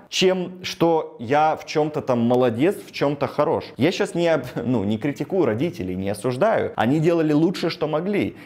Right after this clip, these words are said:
И, скорее всего, их детство было не слаще, чем мое. Я просто хочу показать вам, откуда растут ноги у большинства из нас. И мы в этом не виноваты. Вопрос в том, уже есть как есть. Вопрос в том, что дальше. Вопрос в том, какие у нас планы на дальнейшую жизнь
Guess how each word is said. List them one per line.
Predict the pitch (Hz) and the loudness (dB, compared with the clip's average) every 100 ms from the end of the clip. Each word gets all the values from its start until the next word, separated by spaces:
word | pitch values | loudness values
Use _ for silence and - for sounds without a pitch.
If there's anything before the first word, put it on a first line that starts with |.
| - | -6
И, | 117 | -2
скорее | 147 165 | 2 2
всего, | 170 156 151 | 0 0 2
их | 131 | 2
детство | 151 165 151 | 0 0 -2
было | 139 143 143 | 0 0 0
не | 151 | 0
слаще, | - 165 175 - 123 | -2 0 0 -2 -6
чем | - 127 | -4 0
мое. | 123 196 214 - | 0 0 0 2
Я | 135 | 0
просто | 139 226 220 | 2 0 0
хочу | 160 151 170 | -2 0 -2
показать | - 151 165 147 151 143 | 0 -2 0 0 0 0
вам, | 143 208 226 - | 0 0 0 -4
откуда | 131 - 202 151 | -4 -2 -2 2
растут | 143 147 165 156 | 2 0 -4 -6
ноги | 190 214 135 107 | -4 -2 -2 -4
у | 127 | -2
большинства | 123 120 107 - 156 151 | 0 0 -2 -4 -4 -4
из | 135 | -4
нас. | 180 101 - | -2 -4 -2
И | 160 | 0
мы | 196 214 | 2 2
в | |
этом | 254 220 | 2 0
не | 214 | 0
виноваты. | 214 226 262 269 - 101 - - | 0 0 0 0 -2 -8 -10 -4
Вопрос | 156 156 220 214 | -2 0 -2 -2
в | - | 0
том, | 294 302 - - - | -2 -2 -10 -20 -4
уже | - 135 233 | 0 2 2
есть | 165 147 233 - | 0 -4 -4 -4
как | 269 - | -6 0
есть. | 240 127 - - - | 2 2 -2 -14 -2
Вопрос | 139 139 202 214 | -2 2 0 2
в | |
том, | 269 247 | 0 0
что | - 240 | 0 -2
дальше. | 233 226 160 - 85 | 0 -2 -4 -8 -2
Вопрос | 143 151 208 | 0 2 0
в | 208 | 2
том, | 254 | -2
какие | 247 180 202 | -2 -4 0
у | |
нас | 220 196 | 2 0
планы | - 190 208 214 185 | -2 0 2 2 2
на | 165 | 2
дальнейшую | 156 208 247 - 190 | 2 2 0 2 2
жизнь | 165 120 | 4 2